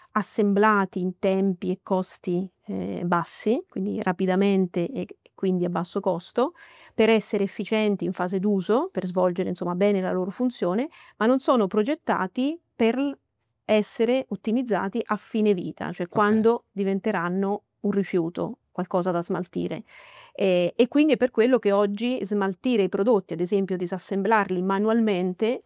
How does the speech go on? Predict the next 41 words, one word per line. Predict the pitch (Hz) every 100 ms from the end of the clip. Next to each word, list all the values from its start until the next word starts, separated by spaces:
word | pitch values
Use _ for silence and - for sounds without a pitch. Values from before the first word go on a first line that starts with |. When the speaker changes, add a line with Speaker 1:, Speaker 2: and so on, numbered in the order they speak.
| -
Speaker 1:
o | 202 -
ancor | 190 185 185
più | - 208 180
in | 190
maniera | 190 185
automatica, | 175 254 220 185 202 -
è |
molto | 190 202 220
costoso, | 185 185 - 214 170 180 190
Speaker 2:
Sì. | - - 110 -
Speaker 1:
perché | 214 - 196 202 240
non | 202 196
ci | 220
sono | 208 208 247
logiche | 175 185 208 196
di | 180 196
progettazione, | 214 196 208 202 220 - - 175 185 202 214 _ _ _ _
eh, | 190 165 170 _
che | 226 214
seguono | - - 175 190 214
invece, | 190 170 170 - 185
eh, | 175 180 180 175
questa | 180 180 165
tipologia | 180 180 180 180 190
di | 175
ottimizzazione. | 175 - 185 180 180 - - 151 156
Quindi | - 214 190 175 - - _ _
quello | - 214 190
che | 202
anche | 196 190 180
si | 180
insegna | 185 - 196 185 175
nei, | 170 170
nei, | 180
nei | 180 175
nuovi | 185 196 190
corsi | 185 208 202 - 190
che | 180
ci | 175 185
sono | 196 190
all'università | 180 175 175 175 226 208 202